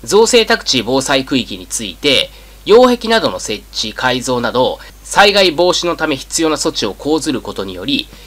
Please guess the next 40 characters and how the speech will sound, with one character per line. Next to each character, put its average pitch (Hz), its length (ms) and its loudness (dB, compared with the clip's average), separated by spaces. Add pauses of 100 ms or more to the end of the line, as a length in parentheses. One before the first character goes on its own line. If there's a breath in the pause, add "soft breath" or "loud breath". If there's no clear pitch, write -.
(360 loud breath)
え 120 60 2
ー、 117 40 2
指 117 120 -2
定 220 240 6
の 202 120 2
事 131 160 0
由 175 80 2
が 151 80 2
な 131 140 2
く 151 80 -6
な 151 80 4
っ - 80 -4
た 95 80 -4
ら、 - 160 -2 (240)
ま 143 80 -2
あ、 - 20 -8
つ - 80 -2
ま 233 100 4
り、 - 280 0 (160)
ま 127 80 -4
あ、 - 20 -2
指 - 120 -2
定 262 140 4
す 233 120 -2
る - 100 -6
意 277 140 4
味 196 80 4
が 113 80 -2
な 104 100 -6
く - 120 -8
な 143 100 2
っ - 100 -12
た 127 100 0
っ - 40 -6
て - 80 -12
こ - 80 -20
と - 40 -16
で - 80 -14
す - 120 -8
ね。 185 160 -4